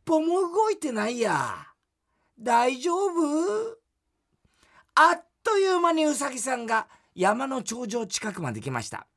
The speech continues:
よーし！ゴール目前！僕の勝ちだ！一方、亀さんは、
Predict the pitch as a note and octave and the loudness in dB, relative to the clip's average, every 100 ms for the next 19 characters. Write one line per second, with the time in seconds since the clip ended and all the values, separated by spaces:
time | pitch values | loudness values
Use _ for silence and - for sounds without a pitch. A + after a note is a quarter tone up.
0 | _ _ _ _ - G4 E4+ C4+ B3+ D4 | _ _ _ _ 0 4 6 8 6 6
1 | E4 F4+ - - - _ - F4+ F4 D#4 | 4 2 -4 -10 -16 _ -2 4 6 6
2 | C4 A#3 B3 D4+ D4 _ B3 C4 A#3 B3+ | 4 0 2 2 0 _ 0 0 2 -2
3 | - - D#4 - C6+ C6 A4 F4 - _ | -2 -2 2 4 6 4 2 -6 -14 _
4 | _ _ _ _ _ _ _ _ _ - | _ _ _ _ _ _ _ _ _ -6
5 | G#3+ F3+ - _ - C#3 - - - E3+ | -4 -4 -6 _ -12 -12 -12 -12 -6 -2
6 | D#3+ - G#2 F#2 G2 G#2+ C#3+ A3+ D4 | 0 -2 -4 -4 -4 -4 -4 -6 -10